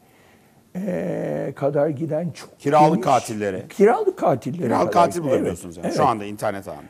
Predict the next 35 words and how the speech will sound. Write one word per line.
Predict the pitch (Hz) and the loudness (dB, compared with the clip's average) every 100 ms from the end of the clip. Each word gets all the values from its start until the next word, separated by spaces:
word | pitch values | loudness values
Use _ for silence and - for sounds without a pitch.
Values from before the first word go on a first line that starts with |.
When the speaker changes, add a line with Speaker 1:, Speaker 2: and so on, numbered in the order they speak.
| - | 6
Speaker 1:
O, | 196 - 190 175 160 | 8 8 4 -2 0
anladığım | 180 208 196 277 | 4 4 4 2
kadarıyla | - 359 214 190 180 | -2 0 2 2 2
onlar | 180 226 | 2 0
için | 240 - 262 220 - 147 | -2 -6 -4 -4 -4 -4
bir | 277 | -2
iki | 151 - | -2 0
adım | 185 175 175 | 0 0 2
daha | 165 156 | 2 0
öte, | 135 - 131 | -4 -4 -4
Speaker 2:
Evet. | 107 92 123 135 | -4 -8 -10 -14
Speaker 1:
e, | 135 | -12
yani, | 131 160 123 - - _ _ 175 | -10 -8 -10 -14 -20 _ _ -10
e, | 170 143 113 - - | -6 -6 -6 -10 -14
o, | - - - 202 | -12 -4 6 8
o | 202 | 6
kulüpler | - 202 190 - 196 160 156 135 | 0 2 2 2 0 0 -2 -4
artık | 143 131 233 - | -4 -4 -6 -6
iyice | 143 185 131 143 131 | -4 -4 -2 -2 -2
Speaker 2:
Bunları | 151 - | -2 -2
Speaker 1:
özel. | 135 127 107 | -4 -6 -8
Speaker 2:
ki-, | 120 | -16
kimse, | 104 170 170 - 127 | -12 -12 -8 -8 -4
devletler | 117 110 123 135 123 | -4 -4 -6 -4 -4
denetleyemiyor | 110 110 - 156 139 85 | -6 -8 -10 -10 -10 -14
mu? | 82 _ _ _ _ _ _ _ _ _ _ _ _ _ _ _ _ _ - | -18 _ _ _ _ _ _ _ _ _ _ _ _ _ _ _ _ _ 0
Speaker 1:
Ee, | 180 180 | 0 2
Speaker 2:
İstihbarat | 175 170 165 127 135 131 | -2 -4 2 2 2 -4
teşkilatları | 120 - 120 117 123 | -10 -6 -6 -4 -6
yok | 127 147 107 | -6 -6 -10
mu | |
mesela | 87 - 78 80 | -14 -12 -14 -6
bunun | 156 175 | 0 0
için? | 190 | 0
Speaker 1:
Valla, | 151 - | -4 -6